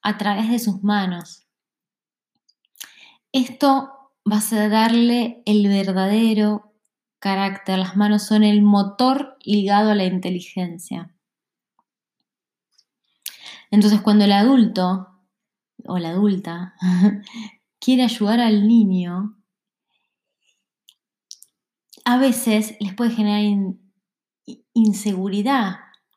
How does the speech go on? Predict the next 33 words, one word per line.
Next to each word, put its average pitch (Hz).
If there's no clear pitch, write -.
A 208
veces 233
no 233
tenemos 226
la 185
paciencia 226
para 175
dejarlo 208
hacer, 202
¿no? 190
Quiero 269
que 254
aprenda 247
a -
atarse 240
los 233
cordones, 233
pero 226
hace 233
veinte 254
minutos 254
que 262
está 254
y 254
me 247
tengo 240
que 254
ir. 240
Por 262
favor. 285
Bueno, 233
ya 233
fue. 202